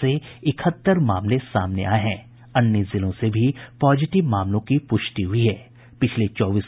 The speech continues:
घंटों में एक लाख सत्ताईस हजार चार सौ चार नमूनों की जांच की गई।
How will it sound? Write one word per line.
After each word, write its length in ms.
घंटों 300
में 160
एक 260
लाख 380
सत्ताईस 580
हजार 360
चार 240
सौ 180
चार 320
नमूनों 360
की 200
जांच 340
की 160
गई। 260